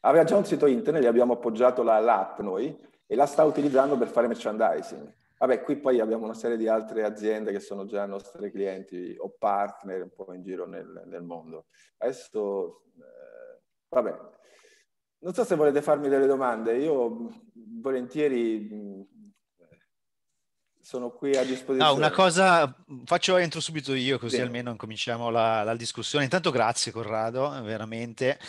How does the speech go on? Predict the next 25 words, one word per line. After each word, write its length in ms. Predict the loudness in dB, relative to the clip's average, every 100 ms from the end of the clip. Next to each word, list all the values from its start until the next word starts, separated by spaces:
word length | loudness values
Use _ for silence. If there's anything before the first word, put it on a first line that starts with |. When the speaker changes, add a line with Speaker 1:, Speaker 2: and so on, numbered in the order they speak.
| -18 0
Speaker 2:
Poi 120 | 0
è 20 |
stato 340 | 4 2 6 6
anche 540 | 6 6 4 4 2
molto 380 | 0 -2 2 2
brillante 720 | 4 4 6 6 4 0 0
l'inizio, 680 | 0 0 -2 -4 -4 0 4
ho 260 | 4 4
ricevuto 500 | 2 -2 -4 -4 -4
dei 180 | -2 -2
me-, 280 | -4 -8 -8
dei 100 | -8
messaggi 460 | -6 -2 -2 -4 -6
di, 220 | -6 -6
di, 240 | -6 -8
di 80 | -8
commenti 460 | -10 -6 -8 -8 -8
positivi 720 | -8 -8 -8 -8 -6 -6 -4
dalla 220 | -6 -6
gente 280 | -10 -12 -16
che 60 |
sta 140 | -12 -12
ascoltandoti. 720 | -10 -10 -8 -6 -6 -8 -8
Speaker 1:
Oh, 40 |
bene. 260 | -6 -6